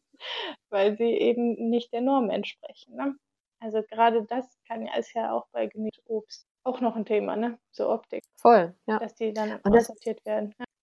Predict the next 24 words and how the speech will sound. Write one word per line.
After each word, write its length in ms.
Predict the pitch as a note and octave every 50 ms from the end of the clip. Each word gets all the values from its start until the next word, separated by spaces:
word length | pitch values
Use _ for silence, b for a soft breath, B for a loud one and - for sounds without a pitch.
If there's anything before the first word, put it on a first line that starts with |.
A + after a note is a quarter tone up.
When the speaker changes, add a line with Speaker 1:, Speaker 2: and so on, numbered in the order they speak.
| - -
Speaker 2:
Ja, 140 | F#3+ -
und 80 | G#3+ A3+
das 120 | A3 A3
ist 60 | A3 B3
halt 120 | B3 A3+
auch 120 | A3 G#3+
krass, 260 | - - A3+ A3+ - -
wie 60 | G3+
sehr 140 | F#3 G#3 G3+
man 160 | G#3 G#3+ G#3+
da 100 | G#3 G3
ja 200 | G3 G3 - -
irgendwie 340 | - G3 G#3+ G#3 G#3+ G3+ G3+
auch 140 | F#3+ G3+
in 180 | - - G3 F#3+
seinem 300 | - G3+ G3 F#3+ F#3 F3+
Dings 320 | - F#3+ G3+ G#3+ A3 -
ist, 260 | - - A#3 - - -
wie 80 | G3
das 340 | F#3+ F#3+ F#3+ F#3+ F#3+ - _ _ _ _ -
zu 160 | - - G3
sein 500 | F3+ E3 F3+ F3+ F3+ G3 G#3+ A#3 A#3 -
hat. 300 | - C4+ D#4+ - - _ _ _ _ _ _ -
Ähm, 540 | A3 A3+ A3+ A3 G#3+ G#3 G#3 G3+ G3 G3+